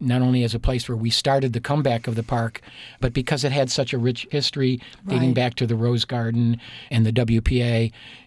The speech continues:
Speaker 1: it's a special place too.
Speaker 2: You don't sound like you're really retired.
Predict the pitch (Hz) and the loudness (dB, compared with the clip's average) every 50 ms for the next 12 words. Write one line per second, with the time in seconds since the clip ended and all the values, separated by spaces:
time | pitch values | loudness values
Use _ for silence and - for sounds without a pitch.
0 | _ - - - - 120 - - 117 113 113 107 - - 117 113 107 - - - | _ -12 -8 -4 -4 -4 -2 -2 -2 -2 -2 -6 -8 -8 -10 -10 -10 -12 -12 -10
1 | 135 127 113 - - - _ - 208 202 214 262 285 - - 233 233 240 262 226 | -10 -10 -12 -14 -18 -20 _ -4 -2 0 0 0 0 0 0 0 2 2 2 2
2 | 190 - 208 170 147 165 165 160 160 151 139 151 143 170 170 160 156 156 147 151 | 0 0 -2 -4 -2 0 0 0 0 0 -2 -4 -4 -4 -4 -4 -4 -2 -4 -4
3 | 147 | -6